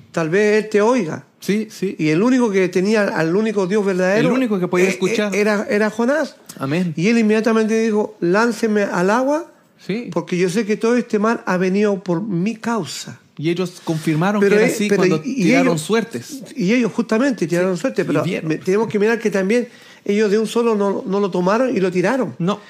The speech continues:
Speaker 1: Ellos trataron de salvar el, el, igual el, el, el,
Speaker 2: La vida,
Speaker 1: el
Speaker 2: la
Speaker 1: perecer.
Speaker 2: persona. Sí.
Speaker 1: Pero hasta cuando ya vieron que se iba enfureciendo cada vez más,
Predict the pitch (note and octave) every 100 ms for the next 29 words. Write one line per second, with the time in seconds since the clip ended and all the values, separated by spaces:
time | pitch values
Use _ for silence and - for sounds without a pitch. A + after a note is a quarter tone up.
0 | - - A#3 A3+ G3 A#3 A#3 G3+ F3 -
1 | - - - F#3 F#3 C#4 C4 A#3 - -
2 | - F#3 F3 F3 C#4 C4+ A#3 - A#3 G3+
3 | F3 - E3+ D#3+ D3+ - _ - D3 C#3+
4 | F3 E3 C#3+ G3 F#3 F#3 F3+ D4 G#3+ B2
5 | - A3 G3 D3 - F#3 E3+ G3+ G3 G3
6 | F#3 F#3 A#3 C4 C4 A3 G#3+ G#3+ F3 G3+
7 | A3+ A3+ G#3+ F#3+ F3+ F3+ A3 G3+ G#3 G#3
8 | G#3 F3+ E3 E3+ D4 - -